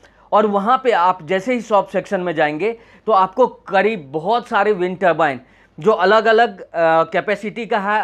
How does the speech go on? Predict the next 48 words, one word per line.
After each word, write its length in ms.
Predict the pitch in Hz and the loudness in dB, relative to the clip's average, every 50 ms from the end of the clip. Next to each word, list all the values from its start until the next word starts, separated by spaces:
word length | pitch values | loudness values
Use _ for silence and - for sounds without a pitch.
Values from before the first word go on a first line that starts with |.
| 170 175 | -2 -2
अलग-अलग 480 | 175 180 190 180 202 190 196 190 165 | -2 -2 -2 -2 -2 -2 -2 -2 -2
डायमेंशन 480 | 165 165 160 170 180 175 - 220 208 202 | -2 -2 -2 -2 -6 -8 -6 -6 -6 -4
का 180 | 196 208 185 185 | -2 0 0 0
है, 200 | 202 214 208 - _ _ _ _ _ - | 0 -2 -4 -8 _ _ _ _ _ -6
पूरा 280 | 202 240 262 269 269 254 | -4 0 2 4 4 4
ही 160 | 254 269 262 | 2 0 -2
वहाँ 240 | 220 214 196 190 180 | -2 -2 -2 -2 -2
पे 120 | 175 240 | -4 -4
लिस्टेड 440 | 208 170 160 - - 180 160 139 139 | -4 -4 -6 -8 -8 -8 -8 -6 -4
है। 200 | 131 117 - - _ _ _ _ _ - | -6 -6 -8 -12 _ _ _ _ _ -6
तो 80 | 214 214 | -4 -2
यहाँ 260 | 196 196 190 220 247 | -2 -2 0 0 0
मैं 120 | 247 247 | 0 0
आपको 280 | 233 214 196 - - 220 | -2 -4 -4 -4 -4 -4
बताना 360 | 180 180 156 175 165 160 170 | -2 -2 0 0 0 -2 -2
चाहूँगा, 360 | 160 180 170 165 180 185 208 | -4 -4 -4 -4 -2 -2 -2
जो 140 | 196 170 202 | -2 -2 -6
पहला 440 | - - 190 170 175 190 214 214 202 | -6 -2 -2 -2 0 2 2 2 2
है 100 | 180 175 | 2 0
विंड 260 | 165 165 175 165 151 | -2 -4 -6 -6 -4
टरबाइन, 340 | 170 151 139 151 175 214 233 - _ _ _ _ _ 175 | -4 -4 -2 -2 -4 -6 -6 -12 _ _ _ _ _ -4
वो 100 | 202 233 | -4 -2
सर्वाइवल 600 | 233 226 202 196 190 202 196 202 214 247 240 208 | 0 0 0 2 2 2 2 4 2 2 0 0
विंड 220 | 185 180 170 160 - | -2 -4 -6 -4 -2
टरबाइन 360 | 175 151 151 151 143 139 147 | -2 -2 0 0 -2 -2 -4
है, 80 | 143 | -6
सर्वाइवल, 640 | 139 - 185 175 185 208 202 208 220 226 240 240 240 240 - _ _ _ _ _ 175 | -4 -2 -2 0 2 2 2 2 2 2 0 0 -2 -6 -16 _ _ _ _ _ -8
अ, 60 | 175 | -8
फ्लावर 400 | 170 - 190 190 180 185 196 208 | -6 -2 0 2 2 4 2 2
विंड 240 | 185 175 180 175 156 | 0 0 -4 -4 -2
टरबाइन 340 | 175 160 147 147 143 135 135 | -2 -2 -2 -2 -2 -4 -6
है। 180 | 131 123 - _ _ _ _ - | -8 -10 -12 _ _ _ _ -2
अब 160 | 196 208 196 | -2 -2 -2
इसका 340 | 190 220 208 - - 269 262 | -4 -10 -8 -2 0 2 2
जो 140 | 214 247 247 | 2 0 -2
प्राइस 360 | 247 226 208 208 208 208 233 | 0 2 2 2 2 2 0
है 100 | 233 240 | 0 0
आप 220 | 220 185 180 175 165 | 2 0 -2 -2 -4
वेबसाइट 480 | 170 170 196 185 180 - 208 190 185 196 | -6 -4 -2 -2 -2 0 0 -2 -2 -2
पे 100 | 226 202 | -4 -4
देख 220 | 165 170 165 175 | -4 -4 -6 -4
रहे 120 | 175 180 196 | -4 -6 -6
हैं, 100 | 196 190 | -6 -6
चौदह 320 | - 170 160 165 165 180 | -6 -6 -4 -2 -4 -4
सौ 160 | 180 208 196 | -4 -6 -6
डॉलर 340 | 165 160 151 147 143 139 131 | -4 -4 -2 -2 -2 -4 -4
का 160 | - 135 120 | -6 -8 -8
है। 160 | 110 101 - | -8 -10 -12